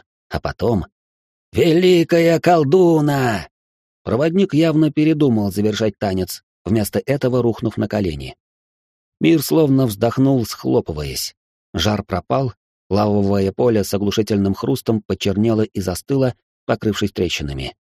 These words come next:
Херли что-то возбуждённо кричал на своём языке и раскачивался на месте.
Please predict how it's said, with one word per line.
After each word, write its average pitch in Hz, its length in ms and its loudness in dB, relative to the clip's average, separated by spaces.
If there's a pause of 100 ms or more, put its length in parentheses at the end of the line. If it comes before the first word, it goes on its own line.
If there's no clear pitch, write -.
(420)
Херли 143 320 2
что-то 127 300 0
возбуждённо 117 600 0
кричал 113 400 0
на 107 120 2
своём 104 360 0
языке 101 440 0
и 107 40 0
раскачивался 98 680 -2
на 92 140 0
месте. 78 420 -6